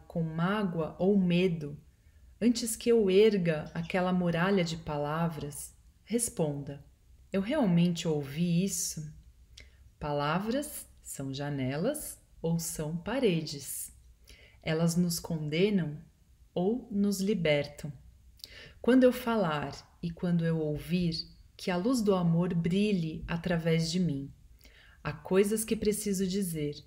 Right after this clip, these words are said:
coisas que significam muito pra mim.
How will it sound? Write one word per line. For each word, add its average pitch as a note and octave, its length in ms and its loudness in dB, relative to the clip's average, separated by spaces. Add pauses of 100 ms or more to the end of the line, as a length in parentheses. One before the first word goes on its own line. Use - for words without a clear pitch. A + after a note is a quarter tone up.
(500)
coisas E3+ 340 2
que - 120 -4
significam E3+ 680 0
muito F3 460 2
pra E3+ 180 -2
mim. C#3 300 -2